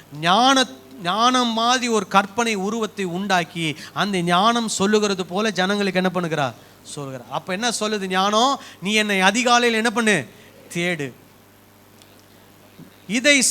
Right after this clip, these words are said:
சாலமோன் எழுதின காலத்துல எல்லாரும் காலையில சீக்கிரமா என்ன பண்ணிடுவாங்க? எந்திரிச்சிருவாங்க. ஏன்? அந்த காலம்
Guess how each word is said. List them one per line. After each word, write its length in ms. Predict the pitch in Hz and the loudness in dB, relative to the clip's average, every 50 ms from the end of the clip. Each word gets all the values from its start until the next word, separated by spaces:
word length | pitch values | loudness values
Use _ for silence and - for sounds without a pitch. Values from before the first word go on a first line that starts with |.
| - | 4
சாலமோன் 880 | 240 240 277 320 339 359 370 370 359 359 359 349 349 349 359 339 320 269 | 4 4 6 8 10 10 10 10 10 8 8 6 6 6 4 4 2 6
எழுதின 440 | 262 294 320 330 320 320 311 294 | 6 6 6 6 2 2 4 2
காலத்துல 760 | 277 - 247 262 285 285 277 269 277 - 285 311 330 330 311 - - - - - | 2 2 0 2 2 4 2 2 0 4 6 6 6 6 4 0 -4 -14 -8 2
எல்லாரும் 600 | 202 233 269 311 330 330 311 311 320 330 330 320 | 4 4 4 6 6 8 8 8 8 8 6 2
காலையில 500 | - - 277 294 302 302 302 294 302 285 | 4 6 6 8 8 6 6 4 4 0
சீக்கிரமா 400 | - - 302 302 320 294 277 277 | 0 -2 -2 0 0 0 2 2
என்ன 120 | 277 285 233 | 2 2 2
பண்ணிடுவாங்க? 520 | 277 269 254 247 240 226 214 190 151 120 - - - - - - - - - - | 2 2 6 6 6 6 8 6 4 4 0 -10 -20 -20 -20 -20 -20 -18 -8 -6
எந்திரிச்சிருவாங்க. 480 | 208 262 269 226 - 226 196 160 147 - - - - - - - - - - - - - _ _ - - - _ _ - - - - - - - - | -4 -4 -2 -4 -4 -4 -6 -6 -8 -10 -16 -20 -20 -20 -20 -20 -20 -20 -20 -20 -20 -20 _ _ -20 -20 -20 _ _ -20 -20 -20 -20 -20 -20 -16 -4
ஏன்? 320 | - 214 247 247 214 151 - - - - - - - - - - - - - - - - - - - - - - - - - - - - - - - - - - _ - - - - - - - - - - - - - - - - - - - | 0 2 4 4 2 0 -4 -10 -20 -20 -20 -20 -20 -20 -20 -20 -20 -20 -20 -20 -20 -20 -20 -20 -20 -20 -20 -20 -20 -20 -20 -20 -20 -20 -20 -20 -20 -20 -20 -20 _ -20 -20 -20 -20 -20 -20 -20 -20 -20 -20 -20 -20 -20 -20 -20 -20 -20 -20 -12
அந்த 320 | - 151 185 220 220 214 196 | -6 -4 -4 0 0 0 2
காலம் 380 | 208 214 220 226 226 208 - | 4 6 6 6 6 4 0